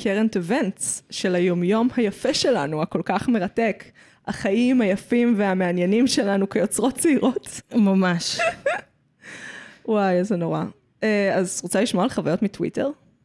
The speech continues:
Speaker 2: יאללה.
Speaker 1: אז, אה, מסתבר שנתתי את ההנדל שלי סוף סוף בפרק הקודם.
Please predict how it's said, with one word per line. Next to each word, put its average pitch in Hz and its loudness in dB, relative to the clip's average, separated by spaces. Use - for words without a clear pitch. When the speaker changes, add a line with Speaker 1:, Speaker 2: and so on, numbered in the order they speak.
Speaker 2:
יאללה. 170 0
Speaker 1:
אז, 196 0
אה, 170 2
מסתבר 190 0
שנתתי 285 0
את 240 -2
ההנדל 226 2
שלי 185 -2
סוף 175 -2
סוף 170 -4
בפרק 170 -2
הקודם. 170 -2